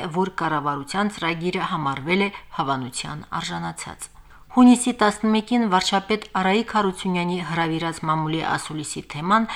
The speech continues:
հենց կառավարության հիշյալ ծրագիրն էր, որով նախատեսվում է.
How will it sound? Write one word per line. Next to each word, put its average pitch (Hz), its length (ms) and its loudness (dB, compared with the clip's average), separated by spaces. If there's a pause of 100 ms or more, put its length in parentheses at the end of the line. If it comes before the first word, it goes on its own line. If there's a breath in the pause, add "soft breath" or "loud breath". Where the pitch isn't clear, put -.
(160 loud breath)
հենց 262 260 2
կառավարության 156 800 0
հիշյալ 156 460 0
ծրագիրն 190 540 0
էր, 143 140 -4 (360 loud breath)
որով 240 340 2
նախատեսվում 214 840 0
է. 139 120 -10